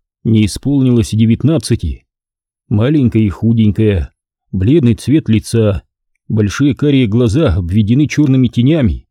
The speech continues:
полные красные губы и короткие, торчащие в разные стороны волосы, выкрашенные в ярко-красный конфетный цвет, проколотые уши, нос и язык. На её левом бедре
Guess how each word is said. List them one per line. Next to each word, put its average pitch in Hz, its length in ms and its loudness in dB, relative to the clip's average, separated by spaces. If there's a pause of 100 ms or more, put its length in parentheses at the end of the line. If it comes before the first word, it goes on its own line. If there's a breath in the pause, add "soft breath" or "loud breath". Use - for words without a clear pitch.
(640)
полные 113 420 2
красные 117 480 0
губы 95 440 -2 (440)
и 113 140 -2
короткие, 113 880 0
торчащие 113 580 -2
в 101 60 0
разные 117 360 0
стороны 135 420 0
волосы, 113 680 -2 (440)
выкрашенные 127 720 0
в 90 40 -2
ярко-красный 135 720 -2
конфетный 127 480 0
цвет, 139 460 -2 (760)
проколотые 110 720 0
уши, 117 460 -2 (340)
нос 131 440 0
и 117 60 0
язык. 110 580 0 (680)
На 101 220 0
её 107 280 2
левом 107 320 2
бедре 107 540 0